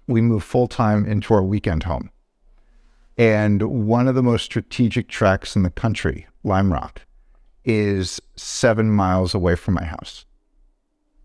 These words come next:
So she had said, "Let me give you a track day just for fun." And at that moment, well, actually, I'll tell you the moment. I'm in a very heavy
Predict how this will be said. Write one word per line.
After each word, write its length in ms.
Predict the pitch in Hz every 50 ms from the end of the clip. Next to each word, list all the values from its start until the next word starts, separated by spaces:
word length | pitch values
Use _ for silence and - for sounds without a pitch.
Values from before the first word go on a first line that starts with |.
| - _ - - - - - _ _ _ _ _ _ _ _
So 240 | - - - 143 123
she 240 | 110 - - 151 151
had 120 | 143 123
said, 200 | - - 123 107
"Let 120 | 113 120 131
me 120 | 139 131
give 120 | 117 131 120
you 120 | 120 110
a 40 | 104
track 380 | - - 127 101 95 - -
day 300 | - 90 71 80 90 - _ _ _ _ _ -
just 220 | - - 110 -
for 160 | - - 104
fun." 400 | - - 110 90 85 87 85 - _ _ _ _ _ _ _ _ _ _ _ _ _ - _
And 720 | - 117 107 104 104 104 104 101 98 98 101 98 92 - - - _ _ _ _ _ _ - _ _ _ _ _ _ _ _ _ _ _ _ _ _ _ _ _ _ - _ - - - - - - - - -
at 160 | - 110 92
that 200 | - 110 101 -
moment, 520 | 113 110 104 98 98 92 87 - 76 71 - _ _ _ _ _ _ _ _ -
well, 280 | - 135 123 123 123 -
actually, 280 | 143 147 - - 147 104
I'll 100 | 98 98
tell 180 | - 139 120
you 60 | 117 110
the 80 | 101
moment. 280 | 98 87 87 85 - _ _ _ _ _ _ _ _ _ _ _ _ _ _ _ _ _ _ _ _ _ _ _ _ _ -
I'm 180 | - 123 117 120
in 80 | 117 110
a 60 | 98
very 580 | 95 101 101 101 104 113 127 127 120 113 110
heavy 360 | 113 120 110 101 101 98 92